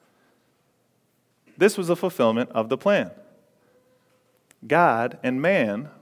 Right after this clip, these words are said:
working together, a man in perfect submission to God was going to be able to redeem creation. And that's what Jesus did. He tells us, "I only do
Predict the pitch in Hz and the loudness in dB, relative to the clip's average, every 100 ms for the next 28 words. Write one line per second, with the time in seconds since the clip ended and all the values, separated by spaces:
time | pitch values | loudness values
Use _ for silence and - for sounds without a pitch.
0 | _ 117 147 160 156 147 143 104 - 131 | _ -2 -2 -2 -4 0 0 0 -2 -2
1 | 175 175 120 117 120 - 180 175 - - | 0 0 0 -2 -6 -2 -2 -2 -6 -4
2 | 151 156 151 135 135 156 151 104 107 147 | -4 -4 -6 -8 -2 0 0 0 -4 -8
3 | _ - - - - 131 143 143 135 135 | _ -20 -20 -14 -6 -2 0 0 2 2
4 | 127 127 - 120 120 113 - 110 101 - | 2 2 -2 -2 -2 -4 -4 -4 -4 -8
5 | - _ _ _ _ _ _ _ _ _ | -20 _ _ _ _ _ _ _ _ _
6 | _ _ _ 131 143 143 143 123 120 117 | _ _ _ 0 2 0 -4 -4 -6 -2
7 | 151 120 143 160 175 151 127 127 160 180 | -2 0 0 4 4 4 0 0 0 -4
8 | 156 165 165 123 131 | -2 0 2 2 0